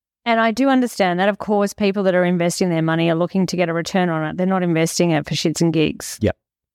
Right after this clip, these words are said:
Speaker 1: They may be investing in Dan Murphy's for shits and gigs, but certainly not into
Speaker 2: <laughs> Or a clown, uh, academy, maybe.
Speaker 1: <laughs> Clown academy.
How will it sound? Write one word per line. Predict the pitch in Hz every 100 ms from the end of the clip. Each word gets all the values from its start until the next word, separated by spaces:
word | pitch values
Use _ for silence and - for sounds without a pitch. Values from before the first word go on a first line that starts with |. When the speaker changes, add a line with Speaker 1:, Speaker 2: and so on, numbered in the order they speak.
| _ -
Speaker 1:
They | 208
may | 196
be | 175 175
investing | 175 180 - 180
in | 170
Dan | 165 156
Murphy's | 165 208 202
for | -
shits | 165 185 151
and | 190
gigs, | 180 165 190
but | - 175
certainly | - - 175 170 170
not | 160 156 -
into | 190 175 175 - 170 165 - - - _ _
Speaker 2:
<laughs> | - - - -
Or | 135 120
a | 107
clown, | 101 - - 107 113 113 113 107 107 113 _ _ _ -
uh, | 117 101 101 98 101 - - -
academy, | 117 - 123 113 110 113 170 - _ _ -
maybe. | 104 101 117 151
Speaker 1:
<laughs> | -
Clown | 339 349 349 359 370
academy. | 339 - - 294 330 269 277 - 269